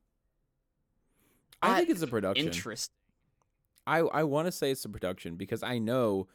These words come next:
Speaker 1: Mister Weezer himself. I don't know the name. I'm just gonna, <laughs> you know what? I feel, I feel ignorant. I'm gonna look up the name.
Speaker 2: The
Speaker 1: But
Speaker 2: only
Speaker 1: anyways,
Speaker 2: guy I know from Weezer off the top of my head is I,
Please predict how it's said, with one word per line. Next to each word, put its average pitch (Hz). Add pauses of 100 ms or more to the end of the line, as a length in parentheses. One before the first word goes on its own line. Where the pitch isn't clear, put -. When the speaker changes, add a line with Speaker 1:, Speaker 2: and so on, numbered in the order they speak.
(220)
Speaker 1:
Mister 104
Weezer 92
himself. 85 (280)
I 113
don't 110
know 95
the 87
name. 73
I'm 87
just 85
gonna, 87 (320)
<laughs> -
you 131
know 165
what? 160
I 151
feel, 139
I 131
feel 101
ignorant. 80
I'm 113
gonna 98
look 87
up 82
the 85
name. 76 (260)
Speaker 2:
The -
Speaker 1:
But -
Speaker 2:
only 170
Speaker 1:
anyways, 160
Speaker 2:
guy 165
I 143
know 117
from 110
Weezer 113
off 107
the -
top 113
of -
my 110
head 110
is 107
I, 107